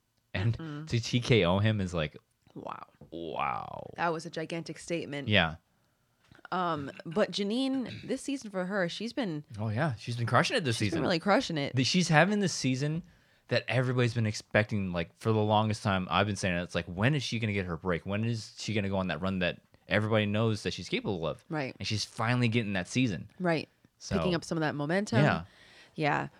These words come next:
Speaker 2: because I know that a lot of, in past seasons, it's been like, "Oh, Janine just has bad luck. Ah,
Speaker 1: Mm-hmm.
Speaker 2: she's such a great competitor."
Speaker 1: Yeah, and we're,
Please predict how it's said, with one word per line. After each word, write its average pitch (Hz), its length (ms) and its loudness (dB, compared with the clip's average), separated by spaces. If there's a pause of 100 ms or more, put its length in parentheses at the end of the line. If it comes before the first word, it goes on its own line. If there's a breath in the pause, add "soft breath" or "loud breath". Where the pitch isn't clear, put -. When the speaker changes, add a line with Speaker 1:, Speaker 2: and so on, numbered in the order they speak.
Speaker 2:
because 254 240 0
I 254 80 0
know 254 180 0
that 202 80 4
a 175 60 2
lot 165 240 2
of, 139 160 -4
in 156 160 -8
past 180 420 -4
seasons, 151 320 -8
it's 147 100 -10
been 151 160 -8
like, 151 160 -8
"Oh, 240 280 -4
Janine 208 300 -6
just 185 160 -10
has 190 180 -8
bad 196 200 -6
luck. 196 360 -8
Ah, 104 40 -6
Speaker 1:
Mm-hmm. 107 220 0 (300 soft breath)
Speaker 2:
she's 202 160 -12
such 226 100 -6
a 208 60 -4
great 202 160 -6
competitor." 190 280 0
Speaker 1:
Yeah, 104 80 4
and 107 160 2
we're, 120 240 2